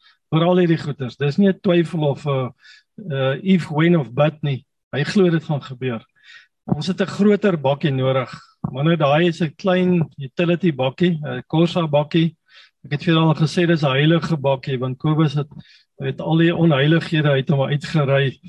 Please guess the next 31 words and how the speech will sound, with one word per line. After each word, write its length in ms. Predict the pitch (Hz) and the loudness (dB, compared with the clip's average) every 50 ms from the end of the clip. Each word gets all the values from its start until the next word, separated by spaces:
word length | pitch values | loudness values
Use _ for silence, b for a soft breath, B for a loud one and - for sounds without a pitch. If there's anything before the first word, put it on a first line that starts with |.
| - | -8
van 140 | 156 139 120 | -8 -6 -6
daai. 280 | 117 120 120 123 127 127 _ b b b b b b _ _ - | -4 -6 -6 -6 -8 -10 _ b b b b b b _ _ -10
Maar 140 | 127 131 135 | -4 -2 0
daai 280 | 139 147 156 170 175 165 | 2 2 2 2 2 2
bakkie, 540 | 156 165 156 156 160 - 190 180 160 - _ _ _ _ _ _ _ _ _ _ _ _ _ _ _ - | 2 2 2 2 2 2 4 4 4 2 _ _ _ _ _ _ _ _ _ _ _ _ _ _ _ -4
hy 100 | 135 143 | -2 -2
het, 200 | 147 143 - _ - 165 | -2 -2 -6 _ -2 0
hy 180 | 147 147 147 147 | 2 2 2 2
het 120 | 147 147 - | 0 0 0
al 120 | 160 151 139 | 0 2 2
so 120 | 180 160 139 | 2 0 2
drie 160 | 139 151 170 | 2 2 2
keer 220 | 165 - 180 175 | 2 2 2 2
Mars 340 | 160 143 131 139 143 - - | 4 4 4 2 2 0 -2
toe 140 | - 160 147 | -4 -2 -2
en 100 | 139 123 | -2 -4
terug 240 | - 151 147 143 - | -2 0 0 0 -2
gery. 300 | - 131 120 113 110 107 107 | -4 -8 -6 -6 -6 -6 -4
Hy 80 | 117 135 | -4 -4
het 120 | 147 147 - | -4 -4 -4
sy 200 | - 175 160 156 151 147 139 - _ - | -2 -2 0 0 0 -2 -4 -6 _ -4
kant 240 | 175 160 160 151 123 | 0 0 0 0 0
deur 240 | - 131 143 165 170 | 0 0 2 2 4
en 100 | 156 156 | 2 2
deur 280 | 143 143 151 156 147 - | 2 2 2 2 2 0
ge-, 160 | - 160 139 _ - - | -4 -10 -10 _ -10 -6
gebring. 320 | 160 143 127 131 139 160 165 B B B B B B B B B _ _ _ _ - | -6 -4 -2 -2 0 0 0 B B B B B B B B B _ _ _ _ -12
Uh, 360 | 143 123 123 123 127 127 127 - - - | -10 -8 -6 -4 -4 -4 -6 -6 0 0
Kobus 300 | 170 165 180 170 - - | 2 4 2 2 0 0
glo 220 | - 185 175 165 131 | 2 2 2 2 0
vas. 640 | - - 202 156 123 - - - - - - - | 0 -2 -2 -2 -2 -8 -12 -14 -14 -16 -18 -20